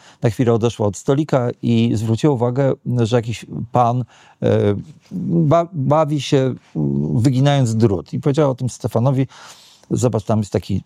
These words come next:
pan, który, e, robi coś z drutem”. I Stefan zwrócił na to uwagę, poszedł, mówi: „To ja, wydaje mi się, że powinienem z tym panem porozmawiać”. I podszedł do niego i okazało się, że to jest Kurt Schwitters.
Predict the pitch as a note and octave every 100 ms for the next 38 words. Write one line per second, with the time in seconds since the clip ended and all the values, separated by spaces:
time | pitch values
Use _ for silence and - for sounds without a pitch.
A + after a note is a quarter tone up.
0 | - D3+ D3+ - B2+ B2 A#2 _ C3+ -
1 | - - A#2+ B2 A#2+ - A2 G2+ F#2 G2
2 | E2 D2+ G2 - C#3 C#3 G#2 - G#2+ A#2+
3 | A#2 A2 G2+ - F#2+ D#3+ E3 D#3+ - -
4 | _ - D3 C3+ B2+ B2+ _ - C3 B2+
5 | - - - F3 E3+ _ _ - - C3
6 | C#3 F3+ G#3+ E3 D3 C#3 D3+ C3 C#3+ C3+
7 | B2 - G#2+ G2 G2 F2+ F#2 F2 D2+ D#2+
8 | E2+ - - F3+ F#3 - _ _ _ -
9 | E3 - A#2 G#2 C#3 F3+ F3+ F3 E3 E3+
10 | E3 F3 D#3+ E3+ - G3+ F3+ - - -
11 | B2 E2+ -